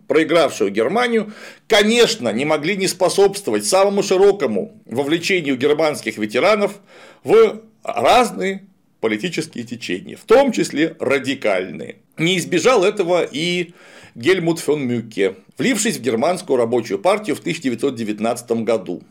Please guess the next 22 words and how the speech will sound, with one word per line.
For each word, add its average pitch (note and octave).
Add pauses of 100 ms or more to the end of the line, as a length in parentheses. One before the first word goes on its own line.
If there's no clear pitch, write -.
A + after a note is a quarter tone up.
В -
тысяча A#3
девятьсот B3 (160)
двадцатом F3+
году F3+
он G3+
даже F3+
вошел F#3+
в B2
высшее A3
руководство F3+
партии B2
как A2+
настоящая F#3+
легенда B2+
германского A2
флота, A#2+
один D3
из D3
легендарных D3
ветеранов A#2
войны. G#2+